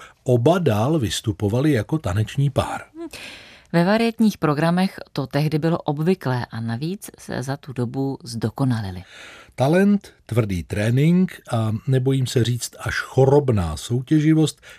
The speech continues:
Speaker 1: je dovedla k absolutní dokonalosti.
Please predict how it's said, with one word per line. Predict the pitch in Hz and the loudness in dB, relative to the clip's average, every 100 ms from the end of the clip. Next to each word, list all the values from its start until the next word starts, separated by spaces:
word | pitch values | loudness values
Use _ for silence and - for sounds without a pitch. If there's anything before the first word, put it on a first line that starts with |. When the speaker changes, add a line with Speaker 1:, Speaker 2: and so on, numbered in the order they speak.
| - | -8
Speaker 1:
je | 90 | -4
dovedla | 87 120 135 127 110 | 0 2 2 0 -2
k | - | -8
absolutní | - - 101 104 - 92 | -12 -4 -2 -2 -4 -4
dokonalosti. | 80 95 - 92 80 78 - 85 | -4 -8 -6 -6 -6 -8 -8 -10